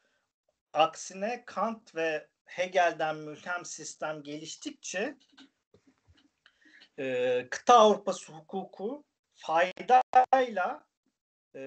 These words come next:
rasyonel hukukun diyelim kıta Avrupa'sını, ikisini birleştiren garip bir bütüne doğru ilerlediği söylenebilir.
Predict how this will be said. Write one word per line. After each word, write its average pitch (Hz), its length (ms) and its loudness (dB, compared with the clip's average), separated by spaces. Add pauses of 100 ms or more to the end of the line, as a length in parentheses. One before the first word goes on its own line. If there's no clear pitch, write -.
(1400)
rasyonel 165 520 -4
hukukun 120 500 -18
diyelim 107 440 -12 (840)
kıta - 240 -6
Avrupa'sını, 117 920 -8 (280)
ikisini 202 560 -6
birleştiren 190 960 -4
garip 165 480 -2
bir 208 180 -8
bütüne 196 600 0 (680)
doğru 165 260 2
ilerlediği 175 1000 0 (140)
söylenebilir. 151 1080 -6